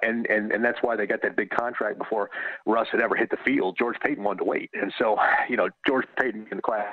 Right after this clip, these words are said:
guy that he is, isn't gonna put that out in public, but, you know, that, that, that's what happens there. So this ownership group, I don't know. They've got a ton of money,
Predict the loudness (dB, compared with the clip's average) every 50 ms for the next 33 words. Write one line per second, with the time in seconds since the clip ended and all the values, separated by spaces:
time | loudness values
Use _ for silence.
0 | -4 -2 -2 0 0 -2 -2 0 2 2 2 0 0 0 0 -2 -2 0 0 0
1 | 0 0 0 -2 0 0 0 -2 -2 -2 -2 -2 -2 -2 -6 -4 -4 -4 -6 -6
2 | -6 -2 0 2 4 4 2 2 0 -2 -2 -2 _ -2 -2 0 0 0 2 2
3 | 2 2 0 -2 -4 -2 -2 -2 0 0 0 2 2 2 0 0 0 0 0 2
4 | 2 0 0 0 -4 -4 -2 -2 -2 -2 -2 -4 -2 -2 -2 -4 -4 -8 _ -4
5 | -2 0 0 -2 -2 -4 -2 0 0 0 0 -2 -2 -2 -4 -6 -8